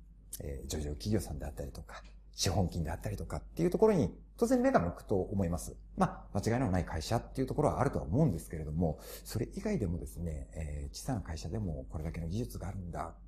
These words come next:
これだけの特許を持ってるんだ、ここは負けないんだっていう企業さんってやっぱりいっぱいあるんですよね。その魅力をできる限りですね、えー、発信することによって、えー、新卒の方たちが、えー、県外で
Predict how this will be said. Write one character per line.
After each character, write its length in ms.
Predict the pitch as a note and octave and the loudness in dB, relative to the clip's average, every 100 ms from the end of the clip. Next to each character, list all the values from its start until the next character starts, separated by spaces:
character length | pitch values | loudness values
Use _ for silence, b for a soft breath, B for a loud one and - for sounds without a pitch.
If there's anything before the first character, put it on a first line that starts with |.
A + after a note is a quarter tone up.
| - | -12
こ 100 | F2 | -10
れ 60 | |
だ 60 | D2+ | -8
け 100 | E2 | -10
の 80 | E2+ | -6
特 200 | C#3 - | -8 -2
許 100 | G#2 | 0
を 40 | |
持 120 | G2 | 0
っ 20 | |
て 100 | A2 | -4
る 100 | G2+ | -8
ん 120 | D#2+ E2 | -6 -6
だ、 220 | C#2+ D#2+ - - | -6 -8 -12 -18
こ 100 | - - | -18 -6
こ 100 | A2+ | -4
は 80 | A2 | -4
負 140 | A2+ | -4
け 80 | B2 | -4
な 100 | A#2+ | -4
い 40 | |
ん 60 | C3+ | -2
だ 120 | F#2+ | -4
っ 100 | G2+ - | -4 -8
て 80 | F2+ | -10
い 40 | |
う 20 | |
企 180 | D#2 F2+ | -6 -4
業 60 | F2+ | -4
さ 140 | G2 | -2
ん 20 | |
っ 60 | F#2+ | -4
て 80 | G2 | -4
や 60 | F2+ B B - | -6 B B -2
っ 20 | |
ぱ 80 | - | -2
り 60 | |
い 20 | - | -2
っ 40 | - | -4
ぱ 80 | B2 | 4
い 20 | |
あ 60 | D#3 | 6
る 60 | E3 | 6
ん 220 | G#2 F2+ | 6 2
で 80 | E2+ | 0
す 100 | E2 | -2
よ 60 | D#2+ | 2
ね。 420 | G#2+ - - - | 2 2 -6 -16
そ 160 | - D#3+ | 0 4
の 100 | F3+ | 6
魅 100 | E3+ | 6
力 380 | F#3 F#3 - F3 | 4 2 2 4
を 140 | E3+ D3 | 4 2
で 80 | - | 2
き 100 | F3 | 4
る 80 | F3 | 2
限 180 | A3 | 0
り 80 | G#3 | 0
で 100 | A2 | 0
す 120 | F2+ | 0
ね、 320 | E2+ F2+ D2 - | 0 0 0 -4
え 840 | F#2 E2+ D#2 D2 C#2+ C2+ C#2 C2+ C#2+ | -2 0 -2 -4 -6 -8 -8 -8 -8
ー、 20 | |
発 180 | - - | -6 -4
信 120 | F#2+ | -2
す 80 | G2 | -2
る 80 | F2+ | -2
こ 100 | F2+ | -2
と 100 | F2 | -2
に 120 | D#2+ | -4
よ 80 | C#2+ | -6
っ 20 | - - | -12 -6
て、 60 | E2 | -4
え 840 | D2 - - - - - - - | -4 -6 -14 -18 -18 -14 -14 -12
ー、 40 | |
新 180 | - A2 | -4 -2
卒 220 | G2 F#2+ | -2 -2
の 80 | F#2 | -4
方 340 | E2+ F#2 D#2 C2+ - - - | -4 -6 -8 -8 -12 -16 -10
た 120 | - | -8
ち 160 | - G#2 | -6 0
が、 300 | F#3 G3 - - - | 2 2 -2 -14 -8
え 180 | D2+ C2+ | -8 -6
ー、 40 | |
県 140 | A#2 D3 | -4 -2
外 160 | G#2+ | -2
で 200 | C#2 C#2 | -4 -8